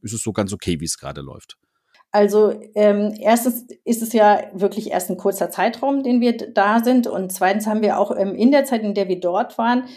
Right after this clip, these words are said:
Speaker 2: auch mal eine Woche was anderes gemacht, zum Beispiel, sind woanders hingefahren. Ich war mal, ich war mal auch in Kopenhagen, aber gut, man fährt natürlich von da aus nicht nach Spanien, klar.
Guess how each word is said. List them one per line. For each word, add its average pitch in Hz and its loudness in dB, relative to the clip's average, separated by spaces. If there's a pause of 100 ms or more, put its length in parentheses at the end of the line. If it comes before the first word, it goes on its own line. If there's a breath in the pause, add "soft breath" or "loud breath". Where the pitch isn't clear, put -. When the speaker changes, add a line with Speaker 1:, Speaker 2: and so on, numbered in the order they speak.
(260 loud breath)
Speaker 2:
auch 208 0
mal 202 4
eine 202 4
Woche 240 2
was 208 0
anderes 269 2
gemacht, 247 -4
zum 254 -2
Beispiel, 233 0
sind 185 -6
woanders 208 -4
hingefahren. 190 -4
Ich - -18
war 175 0
mal, 180 0
ich - -16
war 170 -4
mal 180 -8
auch 180 -8
in 180 -10
Kopenhagen, 180 -6
aber - -8 (140)
gut, 185 -16
man 160 -14
fährt 180 -2
natürlich 175 -8
von 170 -10
da 165 -2
aus - -6
nicht - -20
nach 165 -12
Spanien, 151 -8
klar. 147 -14